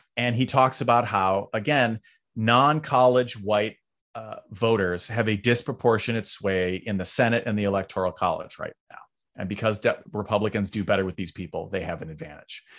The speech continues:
Uh, and as long as the system continues to be, uh, that way, Democrats have to care about that. Uh,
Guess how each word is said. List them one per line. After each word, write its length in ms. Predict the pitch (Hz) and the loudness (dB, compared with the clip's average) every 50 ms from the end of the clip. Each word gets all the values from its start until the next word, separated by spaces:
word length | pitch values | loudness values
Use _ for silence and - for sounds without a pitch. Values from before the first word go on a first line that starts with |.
| - - - _ - | -20 -20 -18 _ -2
Uh, 280 | - 92 95 95 92 95 - | 0 2 2 2 2 2 0
and 120 | 107 110 | 0 0
as 140 | 107 101 107 | 0 0 2
long 240 | 107 107 110 123 131 | 2 4 4 4 4
as 100 | 123 - | 2 2
the 80 | 135 | 0
system 440 | 123 - - 117 110 - - 120 113 | -2 0 -2 -2 -2 0 -2 -2 -2
continues 680 | - 131 120 - - 165 170 165 160 151 151 143 - - | -2 -4 -4 0 2 2 4 4 4 2 0 0 -2 -4
to 180 | - 139 131 113 | -4 -2 -2 0
be, 500 | - 139 156 156 139 131 131 135 135 _ _ _ _ _ _ _ _ _ - | 2 4 4 4 4 2 2 0 -4 _ _ _ _ _ _ _ _ _ -2
uh, 220 | 101 104 101 - - - - - | 0 0 0 -2 -6 -12 -12 -6
that 340 | 117 117 110 95 - - 92 | -2 0 0 0 0 -2 -2
way, 320 | 95 87 82 87 95 - _ _ _ _ _ | -2 -2 -2 -4 -8 -10 _ _ _ _ _
Democrats 580 | - 117 113 117 117 - 123 113 110 110 - - | 2 2 2 2 2 2 4 4 4 4 0 -2
have 280 | - 117 98 92 - - | 0 0 0 0 -2 -6
to 200 | - 110 101 117 | -10 -8 -8 -8
care 300 | - - - 202 233 202 | -8 -4 2 2 4 4
about 260 | 127 98 90 85 82 | 4 2 2 -2 -2
that. 200 | - 78 - - _ _ _ _ _ _ _ _ - | -6 -8 -8 -10 _ _ _ _ _ _ _ _ 2
Uh, 320 | 120 113 113 113 113 110 | 4 4 6 6 4 2